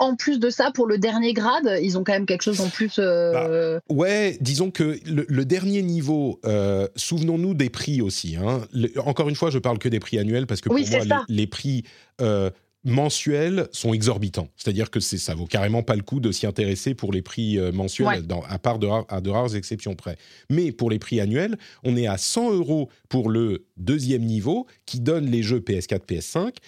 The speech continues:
Speaker 2: et pour vingt euros
Speaker 1: Ouais.
Speaker 2: de plus, on est à cent vingt euros par an. On a des jeux P S un, P S deux, P S trois et P S P. Et en plus
Speaker 1: D'accord,
Speaker 2: de
Speaker 1: donc ça
Speaker 2: ça,
Speaker 1: nous
Speaker 2: ces,
Speaker 1: rajoute quand même, euh,
Speaker 2: ces, ces jeux gratuits, ces essais,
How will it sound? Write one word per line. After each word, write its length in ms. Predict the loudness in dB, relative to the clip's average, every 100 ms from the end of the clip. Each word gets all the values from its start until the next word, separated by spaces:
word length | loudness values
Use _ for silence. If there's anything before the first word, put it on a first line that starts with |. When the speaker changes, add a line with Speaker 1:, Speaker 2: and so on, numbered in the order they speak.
| -20 _
Speaker 2:
et 140 | -2 0
pour 240 | -2 -4
vingt 240 | 0 0 2
euros 140 | 2
Speaker 1:
Ouais. 100 | 2
Speaker 2:
de 40 | 0
plus, 440 | -2 0 -2 -6 -10 _
on 120 | 0
est 60 | 0
à 120 | 0
cent 300 | 0 0 0
vingt 180 | 2 2
euros 240 | 2 0 2
par 220 | 0 2
an. 160 | 0 -2 -8 _ 0
On 180 | 2 2
a 240 | 0 -2 _ -6
des 240 | -2 0
jeux 300 | 0 0 -2
P 160 | 0 0
S 240 | 0 0
un, 100 | -2
P 160 | 0 0
S 160 | 0
deux, 160 | 0 -2
P 160 | 0
S 160 | 0 -2
trois 340 | -2 0 0 -2 _ _
et 100 | -2
P 200 | 0 0
S 200 | 0 -2
P. 320 | -2 -2 -2 -8 _ _ _ _ -20 -20 -10 -2
Et 80 | 0
en 60 | 2
plus 80 |
Speaker 1:
D'accord, 240 | 2 2 2
Speaker 2:
de 80 | 2
Speaker 1:
donc 80 | 2
ça 80 |
Speaker 2:
ça, 40 | 2
Speaker 1:
nous 60 | 2
Speaker 2:
ces, 40 |
Speaker 1:
rajoute 320 | 2 2 0 0
quand 80 | 0
même, 260 | 2 0
euh, 60 | 0
Speaker 2:
ces, 360 | 0 2 0 0
ces 200 | 0 2
jeux 160 | 2 2
gratuits, 440 | 2 0 -4 -4
ces 300 | 0 2 2
essais, 420 | 0 2 0 0